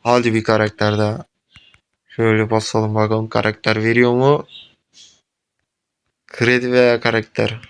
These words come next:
Hadi oyun yaparsın. Ve hiçbir şey vermedi ya.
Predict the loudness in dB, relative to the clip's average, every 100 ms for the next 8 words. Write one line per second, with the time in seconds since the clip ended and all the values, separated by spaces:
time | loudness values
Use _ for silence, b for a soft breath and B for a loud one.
0 | -12 -4 -2 2 2 2 0 0 0 -2
1 | -6 -10 -12 _ 0 2 2 0 -4 0
2 | 2 2 2 2 2 -2 2 2 2 -4